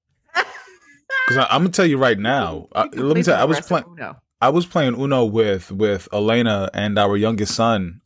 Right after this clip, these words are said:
Speaker 2: uh, last week sometime, and she, she did something. I knew she was gonna do it. I knew
Speaker 1: She
Speaker 2: she, I knew
Speaker 1: skipped
Speaker 2: she
Speaker 1: you.
Speaker 2: was gonna do it 'cause I, I dropped down a, a draw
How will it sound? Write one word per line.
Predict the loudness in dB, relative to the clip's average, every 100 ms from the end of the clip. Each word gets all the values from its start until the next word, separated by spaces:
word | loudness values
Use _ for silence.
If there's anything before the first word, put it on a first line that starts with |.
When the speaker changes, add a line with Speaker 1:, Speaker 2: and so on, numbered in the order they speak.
| -4
Speaker 2:
uh, | 0 2 0 -4 _ _ _ _ 0
last | 2 2 0
week | -2 0
sometime, | -4 0 -2 -2 -6 _ -20 -20 -20 -20 -20 _ _
and | -4 -2 -2 -2
she, | -4 -4
she | -8 -6 -2 -2
did | 0 0
something. | 2 0 -2
I | -2
knew | 2 2
she | 2
was | -2
gonna | 0 -2 -2
do | -4
it. | -6 -12 _ _ _ _ _ _ _ _ _ _ -6
I | 0
knew | 2
Speaker 1:
She | 2
Speaker 2:
she, | 0
I |
knew | 0
Speaker 1:
skipped | 0
Speaker 2:
she | 0
Speaker 1:
you. | -2
Speaker 2:
was | -2
gonna | -4 -4
do | -6
it | -10 _ _ -20 -20 _
'cause | -2 0 -2 -4
I, | -4 -2 -2
I | -4
dropped | -2 0 0 0
down | 0 2 4 2 0 -4 _ _ _ _ -8
a, | -6 -4
a | -6 -6
draw | -6 0 4 4